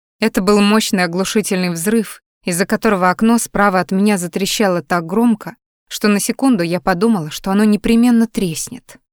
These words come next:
Я вскрикнула, и Гордон резко отстранился от меня. «Все в порядке?» Заглянув мне в глаза, обеспокоенно выпалил он.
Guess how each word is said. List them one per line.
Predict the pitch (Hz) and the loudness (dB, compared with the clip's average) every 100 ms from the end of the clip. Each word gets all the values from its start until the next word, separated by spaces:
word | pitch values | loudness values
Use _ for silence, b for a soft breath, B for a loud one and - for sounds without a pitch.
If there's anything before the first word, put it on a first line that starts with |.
| _ _ _ - | _ _ _ -2
Я | 208 | 0
вскрикнула, | 220 - 262 285 214 180 180 | 0 0 0 2 0 0 -2
и | |
Гордон | 165 240 208 208 | 0 0 2 2
резко | 202 240 - 220 | 4 2 2 -2
отстранился | 214 - 226 208 170 - 156 | -2 0 2 2 0 -4 -8
от | 139 | -8
меня. | 147 143 - - _ _ _ _ | -10 -10 -14 -20 _ _ _ _
«Все | - 190 | -4 -2
в | - | 0
порядке?» | 185 208 254 - 147 _ _ _ - | 2 0 -2 -8 -10 _ _ _ -8
Заглянув | 180 190 185 180 | -4 -2 -2 -2
мне | 185 180 180 | -4 -4 -4
в | |
глаза, | 156 185 185 247 | -2 -2 2 0
обеспокоенно | 180 156 - 196 233 202 185 | 0 -4 -6 -2 0 0 0
выпалил | 175 180 170 160 | -2 -4 -4 -6
он. | 147 | -8